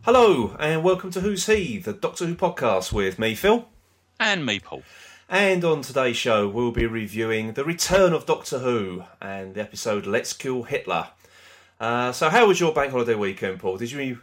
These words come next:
Speaker 1: did you enjoy all the Who goodness?
Speaker 2: Yes, I did.
Speaker 1: Yes, same here. I, admittedly, I, I watched it, uh, a lot later than everybody else, um, 'cause, uh,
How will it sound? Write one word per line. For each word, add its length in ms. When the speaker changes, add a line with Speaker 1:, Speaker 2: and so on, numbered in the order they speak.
Speaker 1:
did 140
you 100
enjoy 560
all 120
the 80
Who 180
goodness? 500
Speaker 2:
Yes, 240
I 120
did. 260
Speaker 1:
Yes, 240
same 560
here. 260
I, 140
admittedly, 500
I, 80
I 140
watched 400
it, 320
uh, 240
a 80
lot 340
later 380
than 80
everybody 360
else, 420
um, 460
'cause, 380
uh, 240